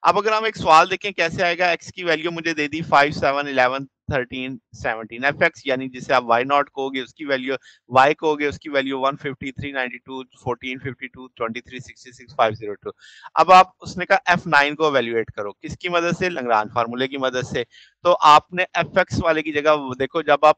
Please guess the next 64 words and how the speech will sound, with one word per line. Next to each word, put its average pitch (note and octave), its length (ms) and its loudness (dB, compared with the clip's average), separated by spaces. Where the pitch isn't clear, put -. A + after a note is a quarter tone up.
एक्स - 220 -4
नॉट D3 300 6
पहली D#3 240 -2
value D#3 260 -2
लोगे D#3+ 300 -4
तो D3+ 200 -2
पहली B2+ 300 0
value A#2+ 300 -6
Y A#2+ 180 2
naught D3 240 4
हो D3+ 80 -2
जाएगी, C3 300 -8
एक्स D3+ 200 -4
वन D#3 220 -2
लोगे D#3 280 -2
तो A2+ 100 -8
वाई G#2+ 200 -2
वन C#3 280 -2
हो C#3 80 -6
जाएगा, B2 220 -2
एक्स - 220 -8
टू F3 100 -10
लोगे C3+ 240 -4
तो G#2+ 120 -8
वाई A2+ 180 0
टू D3 220 -14
हो C#3 60 -4
जाएगा, B2+ 220 -2
एक्स - 180 -6
थ्री E3 140 -6
लोगे C3+ 260 -4
तो A#2 140 -8
वाई G2+ 160 -2
थ्री C#3+ 200 -16
हो D#3 140 -4
जाएगा, B2+ 260 0
एक्स - 220 -2
फ़ोर E3+ 180 2
लोगे D#3 200 2
तो B2+ 80 -4
वाई G#2+ 200 0
फ़ोर C3 260 -8
हो D3 80 0
जाएगा, B2 180 -2
वो C3+ 180 -4
वैल्यूज B2+ 400 0
के C#3+ 120 -8
नाम A2 280 0
आ G#2 100 0
गए G2 180 -10
आपके G2+ 280 -12
सामने G#2 360 -16
इस G2 80 -20
तरीके - 340 -20
से। - 180 -16
अब E3+ 120 6
आप F3 200 8
एक्स - 200 -2
नाइन D3 280 0
पे D#3+ 160 -4
जाना B2+ 280 2
चाहते G#2 380 -6
हो, G#2+ 60 -8
तो - 120 -16